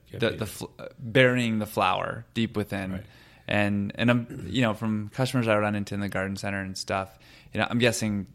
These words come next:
Speaker 2: a lot of us run into
Speaker 1: Oh,
Speaker 2: this.
Speaker 1: yes. That's the biggest question on the radio in the garden center. "Why didn't my hydrangea bloom?"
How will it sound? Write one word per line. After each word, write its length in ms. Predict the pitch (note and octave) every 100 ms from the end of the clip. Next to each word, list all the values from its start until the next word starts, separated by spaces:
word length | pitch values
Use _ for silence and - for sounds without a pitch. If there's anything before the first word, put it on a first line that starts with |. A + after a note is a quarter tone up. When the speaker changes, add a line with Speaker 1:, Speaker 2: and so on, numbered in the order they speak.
| -
Speaker 2:
a 80 | -
lot 200 | G#2 F#2+
of 60 | F#2+
us 160 | -
run 160 | - G1+
into 180 | - A2+
Speaker 1:
Oh, 60 | G#2
Speaker 2:
this. 60 |
Speaker 1:
yes. 220 | D#2+ D2+ -
That's 300 | A2 G#2+ -
the 100 | D#2+ - -
biggest 400 | B2 C3+ C3 -
question 520 | - G#2+ - - G#2
on 120 | F2+
the 100 | D#2+
radio 500 | E2+ G2 G2 G2+ G2+
in 180 | G2+ F2
the 60 | E2+
garden 400 | F2+ F#2 E2+ F2+
center. 360 | - F#2 F2+
"Why 460 | E2 E2 F2 F2+ G2
didn't 380 | F#2+ F#2 F#2 F2+
my 180 | F2
hydrangea 800 | E2+ F2+ F2 E2 E2+ E2 E2 F2+
bloom?" 320 | D#2 - D2